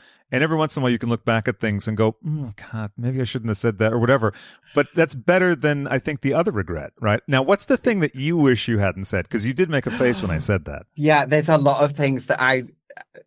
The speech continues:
Speaker 2: uh, not that I, I wish I hadn't said,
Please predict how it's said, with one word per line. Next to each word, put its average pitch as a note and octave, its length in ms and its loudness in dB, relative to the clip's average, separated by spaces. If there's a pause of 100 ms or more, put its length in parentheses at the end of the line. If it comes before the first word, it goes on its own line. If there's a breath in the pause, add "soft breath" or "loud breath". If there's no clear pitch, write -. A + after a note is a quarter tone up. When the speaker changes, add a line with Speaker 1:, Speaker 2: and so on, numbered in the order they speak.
(120)
Speaker 2:
uh, C#3 340 4 (180)
not A3+ 180 2
that - 80 6
I, E3+ 220 4 (180)
I C3+ 240 2
wish D#3 240 0
I C3+ 120 6
hadn't C#3 320 0
said, G#3+ 400 2